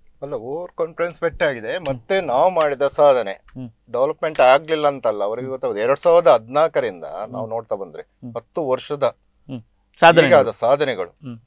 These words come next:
Speaker 1: ಏರ್‌ಪೋರ್ಟ್ ಇರ್ಲಿ, ರೈಲ್ವೆ ಇರ್ಲಿ,
Speaker 2: ಹ್ಮ್.
Speaker 1: ರಸ್ತೆ ಇರ್ಲಿ,
Speaker 2: ಹ್ಮ್.
Speaker 1: ಇದೆಲ್ಲ ಡೆವಲಪ್ಮೆಂಟ್.
Speaker 2: ಹ್ಮ್.
Speaker 1: ಆ, ಏ, ಕಿಸಾನ್ ಸನ್ಮಾನಿಗೆ ನಾವು ಕೊಡ್ಲಿಲ್ಲ ಅಂತಲ್ಲ, ಕಿಸಾನ್ ಸನ್ಮಾನ ಅಂತ ಪ್ರತಿಯೊಬ್ಬ ರೈತನಿಗೆ
Speaker 2: ಹ್ಮ್.
Speaker 1: ಎರಡ್ ಸಾವಿರ,
Speaker 2: ಹ್ಮ್.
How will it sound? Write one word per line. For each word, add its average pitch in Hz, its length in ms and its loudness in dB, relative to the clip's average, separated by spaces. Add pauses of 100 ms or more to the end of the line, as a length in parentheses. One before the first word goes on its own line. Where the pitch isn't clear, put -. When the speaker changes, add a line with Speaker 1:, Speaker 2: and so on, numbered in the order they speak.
(280)
Speaker 1:
ಏರ್‌ಪೋರ್ಟ್ 123 360 0
ಇರ್ಲಿ, 120 320 -2
ರೈಲ್ವೆ 123 360 -2
ಇರ್ಲಿ, 123 300 -8
Speaker 2:
ಹ್ಮ್. 127 260 -18 (160)
Speaker 1:
ರಸ್ತೆ 131 420 -6
ಇರ್ಲಿ, 120 360 -6
Speaker 2:
ಹ್ಮ್. 127 200 -18
Speaker 1:
ಇದೆಲ್ಲ 160 280 -8
ಡೆವಲಪ್ಮೆಂಟ್. 139 680 -14
Speaker 2:
ಹ್ಮ್. 117 360 -18 (320)
Speaker 1:
ಆ, 120 80 -14 (580)
ಏ, 120 280 -8
ಕಿಸಾನ್ 175 420 -8
ಸನ್ಮಾನಿಗೆ 143 440 -8
ನಾವು 151 260 -4
ಕೊಡ್ಲಿಲ್ಲ 170 360 -6
ಅಂತಲ್ಲ, 139 360 -6
ಕಿಸಾನ್ 151 360 -14
ಸನ್ಮಾನ 135 340 -8
ಅಂತ 110 220 -10
ಪ್ರತಿಯೊಬ್ಬ 156 720 -6
ರೈತನಿಗೆ 104 520 -6
Speaker 2:
ಹ್ಮ್. 95 80 -10
Speaker 1:
ಎರಡ್ 135 260 -8
ಸಾವಿರ, 90 320 -8
Speaker 2:
ಹ್ಮ್. 131 400 -14